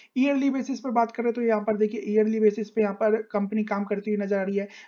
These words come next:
यहाँ पर देखिए, चार, दस साल, यहाँ पर मैक्सिमम चार्ट पैटर्न अगर हम निकालते हैं, तो देखिए, कंपनी यहाँ से लेके दो हज़ार एक से लेके, ओके, यहाँ पर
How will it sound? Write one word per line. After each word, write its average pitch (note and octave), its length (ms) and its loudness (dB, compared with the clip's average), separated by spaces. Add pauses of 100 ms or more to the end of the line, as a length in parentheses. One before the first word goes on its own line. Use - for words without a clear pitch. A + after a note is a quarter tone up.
यहाँ G3+ 140 2
पर A3+ 140 2
देखिए, F#3+ 280 -2
चार, F3 300 -8
दस F3+ 80 -8
साल, D#3+ 240 -10 (320)
यहाँ G3+ 120 -2
पर A#3 80 4
मैक्सिमम A#3 340 0
चार्ट A3 180 0
पैटर्न A3+ 300 -2
अगर A3 200 -2
हम A3 140 0
निकालते G3+ 400 0
हैं, A3+ 100 2
तो A3+ 80 2
देखिए, A3+ 260 0
कंपनी C4 420 0 (260)
यहाँ G#3+ 200 4
से C4 140 -4
लेके B3 280 0
दो A3 260 4
हज़ार A3+ 560 2
एक A#3 220 4
से B3 160 2
लेके, G3 640 -2
ओके, G#3+ 180 4
यहाँ A3 240 2
पर G#3 280 -2